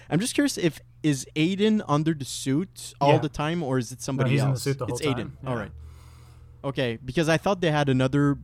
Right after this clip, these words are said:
Speaker 1: like, bigger and taller body double
Speaker 2: He's
Speaker 1: to, to
Speaker 2: wearing,
Speaker 1: do Vader.
Speaker 2: um,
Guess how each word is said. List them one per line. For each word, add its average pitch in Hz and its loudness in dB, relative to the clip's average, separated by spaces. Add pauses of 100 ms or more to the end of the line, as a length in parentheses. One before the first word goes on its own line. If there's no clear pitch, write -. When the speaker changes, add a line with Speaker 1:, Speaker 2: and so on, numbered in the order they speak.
(120)
Speaker 1:
like, 123 -4
bigger 147 2
and 123 -2
taller 127 -2
body 120 -4
double 117 -6
Speaker 2:
He's 156 6
Speaker 1:
to, 143 -2
to 139 0
Speaker 2:
wearing, 143 8
Speaker 1:
do 135 4
Vader. 135 6
Speaker 2:
um, 131 4